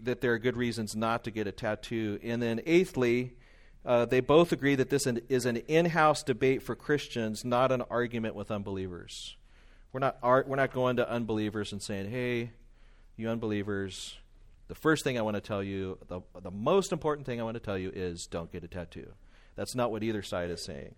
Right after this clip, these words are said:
<clears throat> Let's talk about the disagreements now. How, how do the sides disagree?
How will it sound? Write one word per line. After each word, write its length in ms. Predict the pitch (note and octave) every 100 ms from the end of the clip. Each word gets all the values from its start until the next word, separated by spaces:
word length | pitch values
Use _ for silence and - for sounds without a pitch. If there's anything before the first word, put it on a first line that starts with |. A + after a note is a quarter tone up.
| - - - - -
<clears throat> 480 | - - - - -
Let's 440 | F#3 D#3+ C3 E3+ -
talk 200 | F3+ F3+
about 240 | D#3+ D3
the 80 | C3
disagreements 680 | C#3 C#3+ C#3 B2 G#2 G2 -
now. 320 | F2+ D2 G#2+ - - - - - - - - - - - - - - -
How, 500 | - D3 D#3 F3 F3 - - -
how 240 | D#3+ E3+
do 540 | D#3+ D#3 C#3+ C#3 C3+ C3+ - - - B2
the 80 |
sides 540 | B2 C3+ A#2 A2+ G#2+ -
disagree? 800 | A2 A#2 - G2+ G#2 F2+ E2